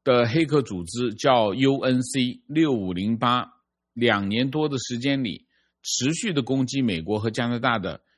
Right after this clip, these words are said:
学术、医疗、军事研究机构，呃，窃取了大量的敏感数据。谷歌说，U N C六五零八从二零二三年九月到去年十一月，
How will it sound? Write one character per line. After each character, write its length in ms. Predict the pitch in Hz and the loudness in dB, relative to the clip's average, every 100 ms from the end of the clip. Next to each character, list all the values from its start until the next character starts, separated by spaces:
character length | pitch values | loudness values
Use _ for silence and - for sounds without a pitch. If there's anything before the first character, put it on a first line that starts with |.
| _ | _
学 280 | - 104 110 | -6 -4 -4
术、 340 | - 139 85 _ _ _ - | -4 -8 -8 _ _ _ -8
医 180 | 127 | 0
疗、 380 | 123 95 87 92 _ _ | 2 2 0 -2 _ _
军 220 | - 127 123 | -4 0 2
事 140 | 113 | 2
研 160 | 101 104 | 0 0
究 140 | 107 | -4
机 180 | 101 107 | -6 -4
构， 320 | 117 117 - _ | -2 -2 -6 _
呃， 120 | - - 80 | -20 -18 -12
窃 320 | - 170 143 | -2 0 0
取 160 | - 85 | 0 -6
了 140 | 87 - | -8 0
大 200 | 160 123 | 0 0
量 220 | 107 107 | 0 0
的 100 | 92 | -2
敏 200 | 85 92 | -2 -2
感 220 | 117 85 76 | -2 -2 -6
数 180 | - 101 | -6 -6
据。 300 | 110 92 _ _ _ _ - _ _ | -6 -8 _ _ _ _ -20 _ _
谷 160 | 117 107 | -4 2
歌 140 | 139 | 2
说 260 | 120 147 - - | 4 4 2 -4
，U 160 | 147 151 | 2 4
N 140 | 151 | 4
C 320 | 143 151 143 | 2 2 2
六 180 | 147 151 | 4 2
五 140 | 120 98 | 2 2
零 220 | 101 117 | 2 4
八 260 | 123 120 - | 6 4 0
从 320 | - 110 117 127 | -6 -2 0 0
二 180 | 139 139 | 2 2
零 120 | 131 | 2
二 80 | 127 | 0
三 200 | 135 123 | 0 0
年 180 | 117 117 | 0 -2
九 240 | 92 76 | -6 -4
月 240 | 113 113 - - | -2 -2 -4 -4
到 200 | 123 110 | -2 -2
去 200 | - 120 | -4 -2
年 160 | 107 | -2
十 220 | 104 - 98 | -2 -4 -4
一 80 | |
月， 320 | 117 131 113 | -2 2 0